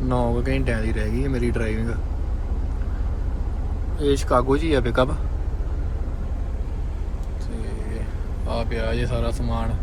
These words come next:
ਪਾਣੀ ਪੂਣੀ, ਦੋ ਬੈੱਡ ਆ।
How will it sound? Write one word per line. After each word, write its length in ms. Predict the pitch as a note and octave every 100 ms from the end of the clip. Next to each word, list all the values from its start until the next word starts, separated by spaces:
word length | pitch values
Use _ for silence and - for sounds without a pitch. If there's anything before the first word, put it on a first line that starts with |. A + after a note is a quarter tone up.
| - - - - - - - - - -
ਪਾਣੀ 280 | A#2+ A2+ - -
ਪੂਣੀ, 260 | A#2 A#2 - - - - - - - - - - - - - - - - - - - - -
ਦੋ 260 | B2 A#2+
ਬੈੱਡ 300 | B2 A#2+ A#2
ਆ। 200 | C#3+ C3